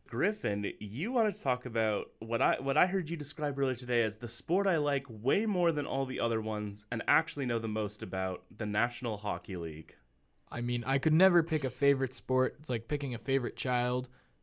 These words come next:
Speaker 2: since I did invent all sports. No, that's a joke for legal purposes. But I do love the National Hockey League,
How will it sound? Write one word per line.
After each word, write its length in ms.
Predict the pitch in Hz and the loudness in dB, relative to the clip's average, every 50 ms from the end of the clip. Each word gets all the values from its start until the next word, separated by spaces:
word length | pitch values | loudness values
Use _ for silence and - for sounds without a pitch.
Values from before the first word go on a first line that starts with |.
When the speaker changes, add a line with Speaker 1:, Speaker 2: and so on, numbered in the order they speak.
| _ - | _ -14
Speaker 2:
since 220 | - - 120 107 | -6 -6 -4 -2
I 80 | 117 110 | -2 -2
did 200 | 107 117 123 - | 0 0 -2 -2
invent 460 | - 123 117 110 104 117 117 120 120 - - | -2 -4 -4 -2 0 0 0 0 0 -2 -6
all 220 | 113 113 117 123 | -4 0 0 0
sports. 580 | 120 - - - 120 120 127 135 - - - - - - - | 0 -2 -4 -2 0 0 0 -2 -6 -12 -16 -16 -18 -14 -4
No, 160 | - 110 98 98 | -2 0 0 0
that's 240 | 98 104 104 - | 0 -2 -4 -4
a 40 | 110 | -6
joke 300 | 101 98 104 98 98 - | -4 -2 -4 -4 -4 -6
for 160 | - - - | -10 -8 -6
legal 240 | 104 98 98 98 104 | -4 -4 -4 -4 -6
purposes. 480 | 95 - 104 85 - - - 95 98 - - - - - - - | -6 -6 -8 -10 -8 -8 -8 -8 -8 -10 -12 -20 -20 -20 -14 -4
But 160 | - 131 - | -2 -2 0
I 120 | - 139 135 | 2 2 2
do 240 | 131 139 180 196 175 | 4 6 6 8 10
love 300 | 156 143 135 131 123 123 | 10 10 10 8 4 2
the 100 | 123 120 | 0 0
National 400 | 120 117 117 117 - 123 113 110 | 2 0 0 -2 -2 -2 -2 0
Hockey 320 | 117 110 107 107 113 113 | 0 0 -2 -2 -4 -4
League, 420 | 110 110 110 107 107 110 104 - | -4 -2 -2 -2 -2 -2 -4 -6